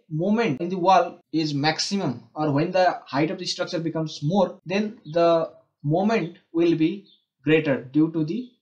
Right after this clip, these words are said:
height of the structure itself. So in that case also, we can provide a top slab. For example, let me show you here.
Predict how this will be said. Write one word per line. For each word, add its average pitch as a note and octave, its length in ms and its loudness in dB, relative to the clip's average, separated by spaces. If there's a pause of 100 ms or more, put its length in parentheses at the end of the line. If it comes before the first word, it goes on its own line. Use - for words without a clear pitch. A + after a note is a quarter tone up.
height D3 240 0
of D3+ 80 0
the D3+ 80 0
structure D3 400 -4
itself. C3+ 380 -6 (200)
So G3 200 -8
in G#3 120 -2
that A#3+ 200 2
case B3 140 2
also, G#3+ 380 -4 (380)
we F3+ 120 -2
can G#3+ 200 2
provide F#3 440 0 (320)
a D#3 60 -4
top F3 260 2
slab. A#2+ 340 -4 (680)
For C3+ 80 -4
example, D#3 520 -4 (300)
let C3 160 -12
me C#3+ 80 -4
show D#3+ 200 -4
you D#3 180 0
here. C3+ 300 -6